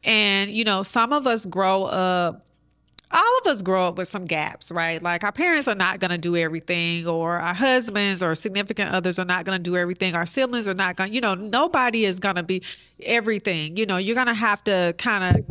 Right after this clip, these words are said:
get those holes filled, um, you know, as you go along. And I definitely know that your relationship, you, our relationship fills some gaps for me, 'cause when we met, I was like, "Nope, I don't want no more friends. I'm tired," you know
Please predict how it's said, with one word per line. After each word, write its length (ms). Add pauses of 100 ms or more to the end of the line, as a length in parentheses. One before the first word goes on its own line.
get 240
those 280
holes 520
filled, 640 (420)
um, 680 (160)
you 100
know, 120
as 280
you 60
go 240
along. 380
And 100
I 80
definitely 380
know 240
that 200
your 240
relationship, 1120 (240)
you, 480
our 200
relationship 760
fills 260
some 160
gaps 320
for 80
me, 240
'cause 280
when 440
we 280
met, 320
I 140
was 200
like, 260
"Nope, 440
I 120
don't 140
want 180
no 80
more 200
friends. 500
I'm 140
tired," 640 (340)
you 140
know 480